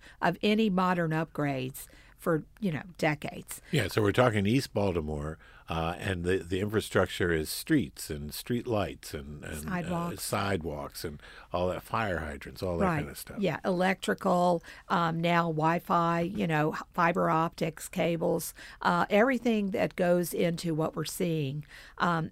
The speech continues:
Speaker 1: in fact, they're doing it right now in Park Heights. There's a lot of, uh, development going on in Park Heights now, and that kind of infrastructure building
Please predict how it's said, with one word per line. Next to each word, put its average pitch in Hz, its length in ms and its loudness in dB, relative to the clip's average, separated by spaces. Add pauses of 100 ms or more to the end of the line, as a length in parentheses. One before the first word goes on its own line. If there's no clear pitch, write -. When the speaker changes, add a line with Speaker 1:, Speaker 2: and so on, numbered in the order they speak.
Speaker 1:
in 185 140 0
fact, 196 320 2
they're 226 280 8
doing 190 340 4
it 190 100 0
right 175 240 4
now 175 200 2
in 156 100 0
Park 156 320 0
Heights. 143 360 -4
There's 160 240 0
a 170 60 0
lot 180 320 2
of, 185 140 2 (360)
uh, 180 160 0
development 165 500 2
going 160 220 4
on 156 140 0
in 151 80 -2
Park 160 280 -2
Heights 151 280 -2
now, 156 300 0
and 147 200 -2
that 170 260 2
kind 185 240 -2
of 165 100 -4
infrastructure 170 720 -4
building 147 520 -2